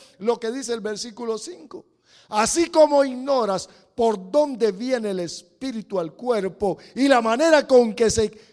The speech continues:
con que se compaginan los huesos en el vientre de la que está encinta, así tampoco puedes conocer la obra de Dios, hacedor de todas las cosas.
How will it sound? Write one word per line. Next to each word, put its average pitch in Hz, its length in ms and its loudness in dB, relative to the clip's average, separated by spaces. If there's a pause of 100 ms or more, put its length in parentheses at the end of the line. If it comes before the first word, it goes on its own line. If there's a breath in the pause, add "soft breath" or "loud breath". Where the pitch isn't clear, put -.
(420 loud breath)
con 160 240 -6
que 160 160 -10
se 165 220 -10
compaginan 170 840 -8
los 160 260 -6
huesos 208 480 -4
en 165 120 -10
el 156 120 -6
vientre 175 920 -8
de 196 160 -2
la 185 140 -4
que - 120 -14
está 226 240 -6
encinta, 190 760 -10 (400 soft breath)
así 127 520 -14
tampoco 180 920 -10
puedes 214 380 -6
conocer 170 560 -10
la 165 160 -8
obra 180 400 -4
de 147 160 -6
Dios, 233 360 -4 (280 loud breath)
hacedor 190 1080 -4
de 170 160 -8
todas 254 540 -4
las 220 220 -4
cosas. 202 420 -2